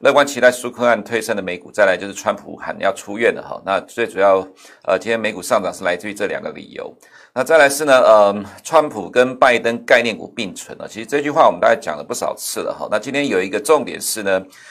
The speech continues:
美国的两大券商 Citi 跟J P Morgan指出哈，如果民主党压倒性的大胜，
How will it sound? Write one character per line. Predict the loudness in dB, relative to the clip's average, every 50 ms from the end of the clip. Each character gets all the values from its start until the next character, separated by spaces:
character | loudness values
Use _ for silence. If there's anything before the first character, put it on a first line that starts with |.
| -20 -20 _
美 | -8 -8 -8
国 | -4 2 2 4
的 | 6 6 6
两 | 6 6 6
大 | 6 6 6 6
券 | 2 -2 -4 0
商 | 0 0 0
Citi | -2 -4 -8 -8 -10 -10 -8 -4
跟 | -4 -4 -4
J | -2 -4 -4
P | -4 -4 0
Morgan | 2 2 2 2 -2 -4 -4 -8 _ _
指 | -16 -14 -14 -14 -14 -14
出 | -14 -12 -10 -8 -2
哈， | 2 2 2 2 2
如 | -4 -6 -6 -4
果 | 2 2 2 2
民 | 2 -2 -10
主 | -10 -10 -4
党 | 0 0 0 0 0 2
压 | 4 4 4
倒 | 4 0 -2
性 | -2 -8 -8 -8
的 | -8
大 | 0 2 2 2 2
胜， | -2 -4 -8 -8